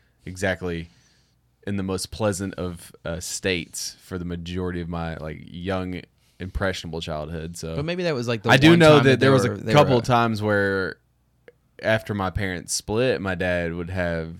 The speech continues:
Speaker 1: some randos, some rando hoes.
Speaker 2: <laughs> Some random N P Cs come by.
Speaker 1: <laughs> And, like, you know, I would, I could hear shit, and I was just like, "Mm."
Speaker 2: So you're like, "Well, guess I'm sneaking out tonight."
Speaker 1: Yeah.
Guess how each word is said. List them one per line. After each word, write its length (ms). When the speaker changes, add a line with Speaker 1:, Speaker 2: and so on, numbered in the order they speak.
Speaker 1:
some 240
randos, 640
some 320
rando 300
hoes. 500
Speaker 2:
<laughs> 260
Some 180
random 260
N 140
P 160
Cs 340
come 160
by. 340
Speaker 1:
<laughs> 300
And, 200
like, 280
you 60
know, 120
I 60
would, 320
I 120
could 160
hear 260
shit, 320
and 100
I 40
was 120
just 120
like, 160
"Mm." 1300
Speaker 2:
So 60
you're 80
like, 200
"Well, 240
guess 200
I'm 80
sneaking 420
out 160
tonight." 440
Speaker 1:
Yeah. 180